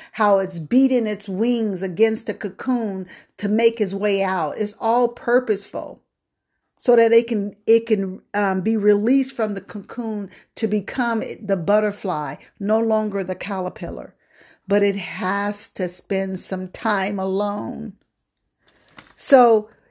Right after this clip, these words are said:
it is about understanding and developing our self-awareness. And when you do this as part of the whole self-awareness,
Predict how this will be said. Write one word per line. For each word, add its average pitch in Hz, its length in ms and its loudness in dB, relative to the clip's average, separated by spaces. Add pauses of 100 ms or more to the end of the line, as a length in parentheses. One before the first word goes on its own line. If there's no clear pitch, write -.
(120)
it 294 160 0
is 285 180 0
about 226 500 -2 (100)
understanding 254 800 2
and 202 120 -2
developing 202 560 0
our 180 140 -2
self-awareness. 185 1040 -2 (600)
And 247 160 8
when 240 140 2
you 254 120 2
do 254 320 2
this 226 280 2
as 190 100 -4
part 254 300 0
of 190 180 -2
the 190 140 0
whole 214 260 -2
self-awareness, 202 840 0